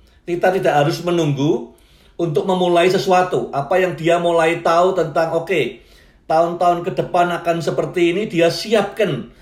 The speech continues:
bangsa Israel untuk bisa navigasi semua itu,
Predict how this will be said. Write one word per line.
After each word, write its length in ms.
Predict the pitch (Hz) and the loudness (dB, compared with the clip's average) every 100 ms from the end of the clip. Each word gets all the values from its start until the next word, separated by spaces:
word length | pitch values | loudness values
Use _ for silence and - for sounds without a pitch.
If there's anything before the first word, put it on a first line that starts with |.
| - - | -20 -2
bangsa 440 | 156 147 143 160 | 2 2 0 -2
Israel 560 | 170 156 160 151 175 180 | -2 0 2 4 4 4
untuk 120 | 151 151 | 0 -4
bisa 600 | 151 170 165 165 - - _ _ | -4 2 2 2 -2 -14 _ _
navigasi 880 | 175 180 190 214 - 165 147 143 233 | -6 -2 -2 -4 0 2 2 2 -2
semua 480 | - 196 175 165 147 | 0 0 0 0 0
itu, 400 | 135 135 131 | 0 0 -2